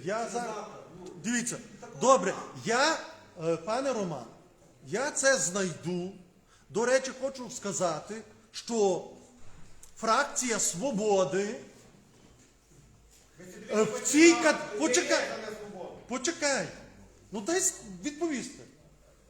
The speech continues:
Speaker 1: У цій каденції таким правом скористалася.
Speaker 2: Яке нам є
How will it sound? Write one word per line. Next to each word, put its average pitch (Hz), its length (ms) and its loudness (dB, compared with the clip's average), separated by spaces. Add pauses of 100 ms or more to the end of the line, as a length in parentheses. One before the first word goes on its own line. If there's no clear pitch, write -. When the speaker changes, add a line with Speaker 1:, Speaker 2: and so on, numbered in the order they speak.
(140)
Speaker 1:
У 247 120 -2
цій 330 280 4
каденції 202 1160 -2 (1200)
таким 294 460 2
правом 247 720 2 (920)
скористалася. 233 960 0 (120)
Speaker 2:
Яке - 180 -8
нам - 100 -10 (100)
є 170 60 -10